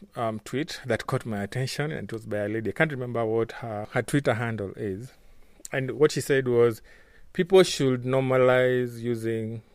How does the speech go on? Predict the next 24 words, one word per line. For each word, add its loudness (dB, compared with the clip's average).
Google -2
reviews, -2
business -4
reviews." -6
And 2
it -4
reminded 2
me -2
of -4
a -6
company 0
called 2
TripAdvisor -4
and -4
the -4
scandal 0
that, -2
uh, -4
I 0
once 0
read 0
or -4
heard -8
about. 0